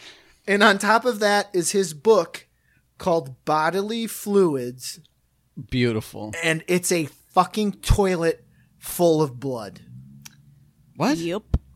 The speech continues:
Speaker 3: The cover
Speaker 2: Ugh.
Speaker 3: is a drawing of a toilet bowl that has chunky blood in it and kind of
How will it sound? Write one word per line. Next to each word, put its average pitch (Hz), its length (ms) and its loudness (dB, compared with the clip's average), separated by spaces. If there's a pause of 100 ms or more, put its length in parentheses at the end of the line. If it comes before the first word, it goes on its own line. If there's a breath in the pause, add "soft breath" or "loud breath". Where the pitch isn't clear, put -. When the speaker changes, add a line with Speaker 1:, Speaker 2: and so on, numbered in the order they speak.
(1080 soft breath)
Speaker 3:
The 233 80 -6
cover 202 680 0
Speaker 2:
Ugh. 175 320 6
Speaker 3:
is 214 160 0
a 240 60 0
drawing 226 680 6
of 202 240 2
a 220 40 2
toilet 240 560 2
bowl 175 580 0 (260)
that 202 240 0
has 202 640 0 (340)
chunky 262 880 -2 (720)
blood 185 840 2 (680)
in 233 180 0
it 294 240 0 (960)
and 220 380 -2
kind 220 320 -8
of 196 200 -12